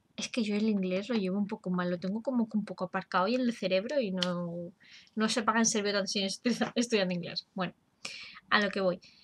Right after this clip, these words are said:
Es un exfoliante, es que os lo enseñaría, pero es que si no voy a pringar todo, como me pasa muchas veces, el portátil de aceite. Os dejaré una foto por aquí para que veáis cómo es. Es un aceite, eh, uy, es un exfoliante con muchos gránulos,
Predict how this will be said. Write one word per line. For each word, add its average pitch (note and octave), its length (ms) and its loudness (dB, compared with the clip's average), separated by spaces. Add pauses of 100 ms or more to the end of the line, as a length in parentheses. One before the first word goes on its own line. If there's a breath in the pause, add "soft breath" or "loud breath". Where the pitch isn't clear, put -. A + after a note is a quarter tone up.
(120)
Es C4 160 6
un D4+ 80 -2
exfoliante, C#4 560 4
es C4 80 -2
que C#4 100 2
os C4+ 100 2
lo B3+ 60 6
enseñaría, G3+ 520 0
pero A#3 120 -8
es - 60 -14
que C4 80 2
si C4+ 80 -4
no A#3+ 80 0
voy A#3 100 2
a A#3 60 0
pringar A#3 320 2
todo, G#3+ 340 0
como G#3 240 -4
me A#3 140 2
pasa B3+ 320 4
muchas F#3+ 320 -6
veces, - 300 -10
el A3 200 0
portátil A3+ 580 0
de F#3+ 140 4
aceite. F3 500 -2 (320 loud breath)
Os A#3 140 2
dejaré B3 240 8
una C4 140 6
foto G3 280 2
por F#3 100 4
aquí F#3+ 180 2
para F3 160 0
que F#3+ 80 0
veáis F#3 180 4
cómo F3+ 160 -4
es. F3+ 220 -4 (320 loud breath)
Es A#3+ 160 2
un C#4 100 2
aceite, C4+ 500 2
eh, A#3 140 2
uy, A#3 180 -2 (220)
es A3+ 160 2
un C4 120 2
exfoliante A#3+ 720 0
con G#3+ 180 0
muchos A3+ 300 0
gránulos, A#3 600 2